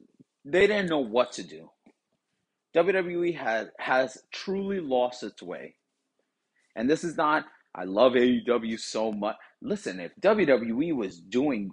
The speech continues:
a great storyline, they've done great stories. But you gotta point out when they do stupid shit. I understand, you know, the last couple years,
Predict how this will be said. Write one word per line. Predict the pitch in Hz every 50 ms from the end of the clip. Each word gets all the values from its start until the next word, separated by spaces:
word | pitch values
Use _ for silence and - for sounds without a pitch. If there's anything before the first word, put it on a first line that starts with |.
| - -
a | 95
great | 95 90 101 95 92 107 120 147 160 165 147 -
storyline, | - - - - - 101 98 107 117 135 156 151 156 165 170 175 190 202 190 202 - _ _ _ _ _ _ _ _ _ _ -
they've | 180 151 131 120
done | 170 170 226 277 294 220 180
great | - - 143 143 160 185 - -
stories. | - - 220 240 277 330 330 139 95 - - - _ _ _ _ _ _ _ _ _ _ _ _ _ _ -
But | 123 - -
you | 131
gotta | 104 139 147 160 185 214
point | - - - 151 143 151 156 - 117
out | 107 113 123
when | 107 113 104
they | 101 107 120
do | 113 - 104 107 123
stupid | - - - - - 101 92 - 110 107 110 -
shit. | - - 220 214 - - - _ _ _ _ _ _ _ _ _ _ _ _ _ _ _ _ _ _ _ _ _ _ _ _ _ _ _ _ _ _ _ _ _ _ _ _ _ _ _ _ _ _ _ _ _ _ _ _ _ _ _ _ _ _ _ _ _ _ _ _ _ _ _ _
I | 85 95 110 123
understand, | 127 131 131 135 127 - - - 131 127 135 139 135 135 135 117 73 92 120
you | 117
know, | 113 107 104 110 120 104
the | 98 98
last | 101 113 113 123 131 - -
couple | - 156 135 - 143
years, | 127 123 135 147 160 170 180 190 190 180 - - -